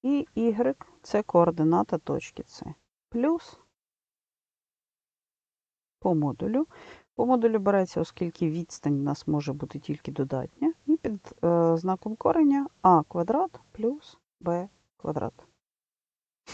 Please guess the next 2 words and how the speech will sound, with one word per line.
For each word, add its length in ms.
Обрахуємо 640
значення. 580